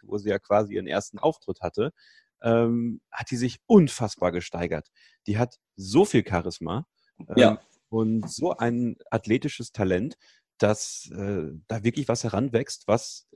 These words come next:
Speaker 1: glaub ich, auch, äh, im Main-Roster dann irgendwann mal funktionieren könnte. Aber jetzt, solange sie bei N X T ist, genieße ich das und, äh, freue mich auf dieses Match. Denn auch Shayna Baszler, muss man sagen,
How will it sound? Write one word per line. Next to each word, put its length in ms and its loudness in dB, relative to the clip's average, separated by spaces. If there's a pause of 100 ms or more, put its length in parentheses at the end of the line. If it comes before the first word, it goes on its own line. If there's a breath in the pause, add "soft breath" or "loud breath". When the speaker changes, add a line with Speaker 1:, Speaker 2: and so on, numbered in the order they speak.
(120)
Speaker 1:
glaub 240 0
ich, 180 -12
auch, 300 0
äh, 160 -4 (100)
im 140 -2
Main-Roster 520 0
dann 140 2
irgendwann 340 0
mal 120 2
funktionieren 640 -2
könnte. 420 4
Aber 240 6
jetzt, 280 -2
solange 200 4
sie 80 4
bei 100 8
N 80 10
X 160 4
T 200 8
ist, 120 6
genieße 320 6
ich 100 0
das 300 6
und, 480 8
äh, 260 12 (360 loud breath)
freue 300 12
mich 120 4
auf 80 4
dieses 300 -2
Match. 160 2
Denn 100 2
auch 160 2
Shayna 300 6
Baszler, 420 6
muss 200 -6
man 140 -2
sagen, 360 -4